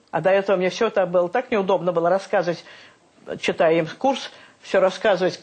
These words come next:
про наши гадости. Про на-, надо же было какие-то реалии рассказывать, как наша жизнь была. Вот то, что я вам рассказываю про цензуру, для них-то это вообще все. И тогда я встала в позу и сказала:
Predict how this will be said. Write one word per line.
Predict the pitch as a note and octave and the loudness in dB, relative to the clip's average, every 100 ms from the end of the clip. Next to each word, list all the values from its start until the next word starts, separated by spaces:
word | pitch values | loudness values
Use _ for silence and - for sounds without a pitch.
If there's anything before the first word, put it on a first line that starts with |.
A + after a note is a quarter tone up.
| - | -6
про | - F#3 | -2 0
наши | F#3 F#3+ | 0 0
гадости. | F#3 F3+ E3 - D#3+ D3+ - - _ _ _ _ _ - | 0 0 -2 -4 -6 -8 -12 -20 _ _ _ _ _ -4
Про | F#3+ F3 | 0 2
на-, | D#3+ D#3+ F#3 | 2 0 2
надо | G#3 E3+ E3 | 0 2 -2
же | |
было | E3+ E3+ | 0 0
какие-то | D#3+ E3+ F3+ | 0 -2 0
реалии | F#3+ C4 F#3 | 0 2 2
рассказывать, | F3 G3+ B3 F#3+ D#3+ | 0 -2 -2 -2 -4
как | - E3+ E3+ | -4 -4 -2
наша | D#3+ E3 - | -2 -2 -2
жизнь | E3+ F3 | -2 -2
была. | G#3+ D4 | 0 2
Вот | G#3+ - | 2 -2
то, | - F#3+ | -4 -2
что | G3+ | 0
я | |
вам | G3+ A#3 | 0 0
рассказываю | F3+ F#3+ E3+ | 0 -2 -2
про | F#3 | -2
цензуру, | F#3+ F3+ C4 F3+ | -2 0 0 0
для | F#3 | 0
них-то | G3+ F3 E3+ | -2 -2 -2
это | F3 | -2
вообще | F3 - | -4 -4
все. | B3 - - - - - _ - | -8 -8 -20 -20 -20 -20 _ -4
И | F3+ | 0
тогда | G3 F#3+ | 2 2
я | |
встала | D#3+ - E3 D#3+ | 0 0 0 0
в | |
позу | C4 C4 | 0 0
и | |
сказала: | - G3 E3+ D#3+ | -2 0 0 0